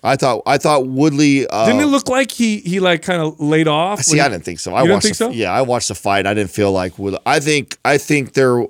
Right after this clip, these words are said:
Speaker 1: the first couple rounds, I thought that Woodley really, like, was kinda playing cat and mouse a little bit, maybe feeling him out, was, was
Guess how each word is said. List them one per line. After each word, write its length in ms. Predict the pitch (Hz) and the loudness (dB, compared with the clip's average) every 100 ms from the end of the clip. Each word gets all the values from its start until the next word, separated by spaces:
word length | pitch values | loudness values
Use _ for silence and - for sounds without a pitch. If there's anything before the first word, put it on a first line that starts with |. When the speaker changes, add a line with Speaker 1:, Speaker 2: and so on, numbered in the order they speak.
| - | -8
Speaker 1:
the 180 | - 117 | -8 -8
first 320 | - 151 151 | 0 0 0
couple 300 | - 156 139 | -2 0 0
rounds, 640 | 117 123 131 113 107 104 - | 0 0 2 0 -2 -6 -2
I 120 | 113 | -2
thought 320 | - 117 110 | 2 0 2
that 160 | 107 - | -2 -2
Woodley 580 | 107 123 113 117 110 95 _ _ _ _ | 2 2 4 2 2 -2 _ _ _ _
really, 500 | 117 110 143 139 127 | -6 2 4 4 2
like, 420 | 104 113 107 101 | 2 2 2 0
was 200 | - 107 | -4 -4
kinda 240 | - 127 117 | 0 0 0
playing 300 | - 120 110 | 0 -2 -2
cat 240 | 127 120 | -2 -2
and 80 | 110 | 0
mouse 260 | 113 120 - | 0 0 2
a 40 | |
little 120 | 120 | 0
bit, 180 | 107 117 | 2 0
maybe 200 | 113 104 | 0 -4
feeling 320 | - 123 117 | -2 -2 0
him 120 | 107 | -2
out, 320 | 107 113 113 - | 0 2 2 0
was, 220 | 107 - | -6 -6
was 260 | - 107 | -6 -4